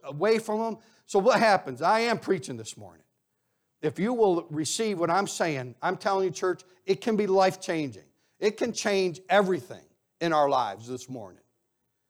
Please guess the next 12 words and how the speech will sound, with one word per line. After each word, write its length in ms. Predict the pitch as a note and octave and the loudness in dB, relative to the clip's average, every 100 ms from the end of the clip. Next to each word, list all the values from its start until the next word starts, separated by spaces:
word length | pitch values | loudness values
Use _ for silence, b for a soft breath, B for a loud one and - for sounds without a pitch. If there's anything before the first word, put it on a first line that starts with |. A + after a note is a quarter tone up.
| _ _ _ _ - | _ _ _ _ 0
Amen. 400 | F#3 G#3+ F#3 B2+ - | 2 4 2 0 -2
Two 360 | - C#4+ D4+ | 2 4 4
things 600 | - - A3 G3+ G3 E3+ _ _ _ | 0 0 2 2 -2 -6 _ _ _
will 280 | C#3+ F3+ F3+ | 2 4 4
impede 840 | E3+ E3+ - A#3+ A#3 A#3 C4 C#4 - b b C3 | -2 -6 -6 -4 -4 -4 -6 -8 -18 b b -2
the 100 | D#3+ | 2
light 340 | F3 G3+ G#3 | 8 8 6
of 140 | F3+ | 2
God 380 | D3 F#3 D#3 C#3 | 4 6 6 4
in 100 | C#3+ | 2
our 160 | D3 C#3+ | 2 2
lives. 380 | C3+ A2+ G2+ | 2 0 -6